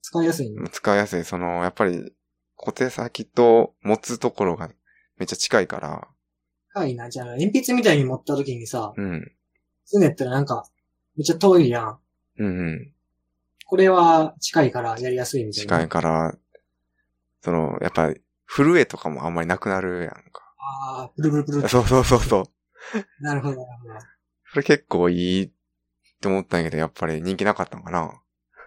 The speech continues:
Speaker 1: えー、でも、もう短いモデルってこれぐらいしかないわけ？
Speaker 2: もうないんよ。探したけど。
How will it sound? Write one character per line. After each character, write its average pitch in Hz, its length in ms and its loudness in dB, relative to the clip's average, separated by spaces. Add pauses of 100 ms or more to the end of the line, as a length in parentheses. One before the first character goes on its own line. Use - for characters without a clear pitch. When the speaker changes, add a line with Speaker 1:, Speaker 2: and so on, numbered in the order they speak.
(480)
Speaker 1:
え 127 40 -20 (520)
ー、 - 20 -20
で 143 100 -8
も、 127 200 -12 (580)
も 156 160 -2
う - 20 0
短 233 320 2
い 151 60 6
モ 151 120 6
デ 165 100 8
ル 131 40 2
っ - 40 -2
て - 120 -10
こ 180 120 4
れ 175 80 8
ぐ 170 60 6
ら 170 80 8
い - 20 6
し - 60 -2
か 120 100 -4
な 110 80 -6
い 117 60 -12
わ 123 120 -10
け？ - 240 -20
Speaker 2:
も 107 140 -8
う - 20 -6
な 120 180 4
い 117 60 2
ん 101 120 -2
よ。 78 340 -4
探 104 260 -2
し - 80 -6
た 87 100 -4
け 82 100 -6
ど。 73 300 -6